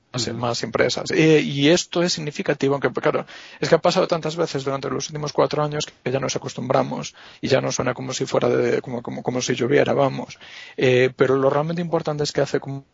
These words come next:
Speaker 1: un mes o dos el Banco of England, o sea, Mervyn, ya di-, Mervyn King, ya dijo que, que iban a dejar de imprimir, que no iba a haber más estímulos. Y en prácticamente nada se han tenido que echar atrás. O sea, es, eh, bueno, una situación, claro, que ya decíamos todos, pero este hombre de, o sea, de, de que va,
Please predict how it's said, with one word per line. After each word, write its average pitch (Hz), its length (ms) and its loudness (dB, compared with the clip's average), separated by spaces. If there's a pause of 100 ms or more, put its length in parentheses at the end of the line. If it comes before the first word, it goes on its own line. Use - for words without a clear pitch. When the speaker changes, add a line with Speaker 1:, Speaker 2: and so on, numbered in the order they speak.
(120)
Speaker 1:
un 143 160 -6
mes 139 220 -2
o 127 60 0
dos 127 420 2
el 123 160 0
Banco 131 240 0
of - 100 -6
England, 139 380 -2
o - 20 -10
sea, 123 380 -6
Mervyn, 135 440 0
ya 117 120 0
di-, 123 160 2
Mervyn 131 460 -2
King, 135 260 -2 (500)
ya 131 140 6
dijo 135 400 2
que, 120 340 2
que 131 140 0
iban 127 180 2
a 127 80 4
dejar 127 300 0
de 123 60 -6
imprimir, 123 380 -6
que 120 140 0
no 135 80 -2
iba 123 120 2
a 123 40 2
haber 123 140 0
más 123 220 -8
estímulos. 131 600 -6 (320)
Y 135 140 0
en 127 160 -6
prácticamente 131 640 0
nada 127 220 0
se - 100 -4
han 113 80 -6
tenido 117 280 -6
que 113 100 -10
echar 117 200 -2
atrás. 127 400 -2 (800)
O - 40 -12
sea, 113 180 2
es, 113 420 0
eh, 127 280 2
bueno, 123 260 -6
una 120 800 -8
situación, - 1200 -6
claro, 120 440 -2
que 120 140 -2
ya 120 120 2
decíamos 123 340 -4
todos, 123 180 -2
pero - 260 -2
este 127 200 -2
hombre 123 240 2
de, 110 240 0
o - 80 -8
sea, 131 160 -2
de, 117 180 -2
de 127 140 -4
que 117 100 0
va, 131 240 2